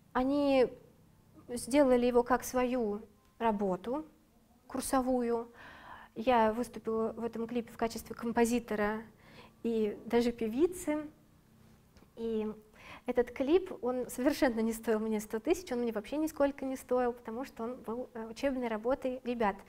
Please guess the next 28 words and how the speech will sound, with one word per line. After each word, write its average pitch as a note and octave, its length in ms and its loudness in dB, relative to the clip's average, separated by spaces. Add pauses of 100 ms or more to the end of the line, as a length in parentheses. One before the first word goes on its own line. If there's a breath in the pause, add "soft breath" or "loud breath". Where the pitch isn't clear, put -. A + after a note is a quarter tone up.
(300 loud breath)
При C4+ 140 8
этом B3 320 6
ребята A#3 480 0
очень G#3+ 520 -4
хорошие, D#4+ 760 2 (500 loud breath)
с A#3+ 680 0 (840)
классными A3 440 -2
камерами, C4 720 2
они A#3 180 -2
очень A3 360 -4 (120)
здорово A3 440 -2
снимали. C#4+ 580 2 (640 loud breath)
И A#3 120 -6
без A3+ 200 -6
всяких B3+ 420 0
вот A3 120 -4
этих A3 280 -10
вот A3 160 -8
машин A3+ 520 -2
и - 100 -10
сложных A#3 480 -2
спецэффектов, - 640 -2 (440 loud breath)
э, A#3 340 2
у A#3 60 0
них, E4 260 -2
э, A#3 420 -8
получилась D4 440 0
достаточно A#3 580 -4